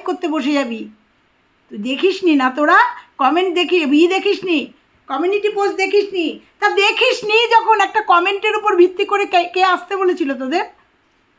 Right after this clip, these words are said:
কমেন্টের উপর ভিত্তি করে তোদের সমবেদ-, বেদনা জানাতে কে আসতে বলেছে? কে বলেছে তোদের আসতে? কে বলেছে?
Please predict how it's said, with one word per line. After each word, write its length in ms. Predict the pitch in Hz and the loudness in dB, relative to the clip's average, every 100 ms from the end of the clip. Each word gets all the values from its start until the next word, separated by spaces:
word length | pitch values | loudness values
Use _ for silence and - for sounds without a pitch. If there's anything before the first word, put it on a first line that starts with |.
| _ | _
কমেন্টের 520 | 269 240 294 330 359 370 | -2 2 2 2 0 0
উপর 240 | 370 415 | 0 2
ভিত্তি 320 | 302 320 381 | 4 4 2
করে 360 | - 427 494 466 | 0 2 2 2
তোদের 360 | 320 320 381 370 - | 0 2 0 0 -8
সমবেদ-, 640 | - - 370 440 415 392 349 | -2 2 4 6 4 2 0
বেদনা 360 | 381 381 381 | 0 2 2
জানাতে 360 | 349 339 349 381 | 2 0 0 -4
কে 160 | 381 | 0
আসতে 280 | 381 370 370 | 0 0 -2
বলেছে? 420 | 349 285 269 202 - _ _ | -2 -2 -4 -6 -8 _ _
কে 160 | 427 466 | 0 2
বলেছে 280 | 427 320 302 | 4 0 -2
তোদের 280 | 262 254 311 | -6 0 2
আসতে? 340 | 302 - 370 427 - - _ _ _ | 2 0 -2 0 -2 -12 _ _ _
কে 160 | 370 403 | -4 0
বলেছে? 420 | 359 277 - 202 | 0 -2 -8 -14